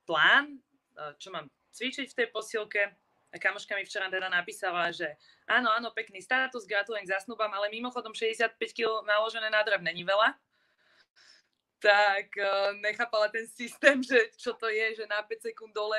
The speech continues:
na jednu hore, to sú tie všetky teda Tomášové veci, takže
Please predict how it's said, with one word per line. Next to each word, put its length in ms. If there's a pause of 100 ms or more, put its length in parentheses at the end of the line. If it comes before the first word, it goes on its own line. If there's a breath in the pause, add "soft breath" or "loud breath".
na 220
jednu 240
hore, 240
to 80
sú 180
tie 220
všetky 480
teda 180
Tomášové 720 (320)
veci, 460
takže 260